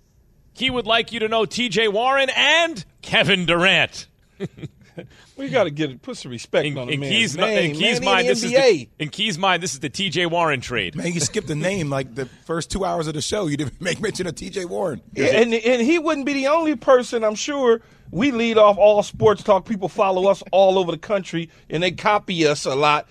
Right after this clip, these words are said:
Speaker 2: and use our stuff. I just wanna make sure that Max got T J Warren in it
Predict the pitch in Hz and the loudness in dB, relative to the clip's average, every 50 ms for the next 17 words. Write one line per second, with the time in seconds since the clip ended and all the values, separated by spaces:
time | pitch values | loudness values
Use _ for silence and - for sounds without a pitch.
0 | _ _ - 143 151 165 180 202 202 170 147 175 151 147 - - - 285 269 202 | _ _ -8 -6 -4 -2 -2 -2 -2 0 0 0 0 -2 -4 -2 2 4 4 4
1 | 165 156 - _ _ - - - 151 196 196 214 - 220 208 190 185 190 202 190 | 4 2 -4 _ _ -20 -6 -2 -2 0 0 -2 -2 0 0 0 2 2 0 0
2 | 165 - - 233 202 196 180 180 170 160 - _ _ _ _ _ _ _ _ - | -2 -2 0 4 4 6 6 6 4 4 2 _ _ _ _ _ _ _ _ -6
3 | 127 160 202 226 226 - - 143 127 151 226 233 226 190 - - - 220 196 160 | -2 0 2 2 2 2 -2 -2 2 2 4 4 4 0 -2 -4 -4 -2 0 2
4 | 180 202 185 185 180 190 185 180 175 170 - _ - 302 349 339 226 127 - | 2 2 2 2 2 0 0 0 -2 -4 -8 _ 0 2 2 2 2 0 -4